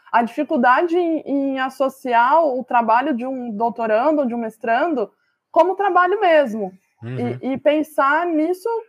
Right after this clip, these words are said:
Speaker 1: como a gente tá produzindo, a gente tem, quem tem bolsa, na verdade, é um, é, é lá,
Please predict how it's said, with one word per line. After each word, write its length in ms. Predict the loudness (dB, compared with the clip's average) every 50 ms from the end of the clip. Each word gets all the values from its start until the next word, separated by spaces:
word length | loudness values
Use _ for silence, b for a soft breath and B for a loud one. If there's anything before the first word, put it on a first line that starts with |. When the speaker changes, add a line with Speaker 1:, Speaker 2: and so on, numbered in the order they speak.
| _ _ _
Speaker 1:
como 640 | -2 -2 0 0 -2 -4 -4 -2 -2 -2 -4 -4 -8 -12 -18 _ -6 -2
a 80 | 0
gente 200 | 0 0 0 0
tá 140 | 2 0 2
produzindo, 640 | 2 2 2 2 2 2 2 0 2 2 2 0
a 40 | 0
gente 220 | -2 -2 -4 -4 -2
tem, 300 | 0 0 0 0 -2 -2
quem 180 | -2 -2 0
tem 160 | 2 2 2
bolsa, 500 | 2 4 4 4 4 4 2 0 -2 -2
na 100 | -2 -2
verdade, 420 | -2 -2 0 2 2 0 0 0 -2
é 40 | -4
um, 140 | -2 -2
é, 220 | -2 0 0 0 0
é 60 | 2
lá, 260 | 2 2 2 2 2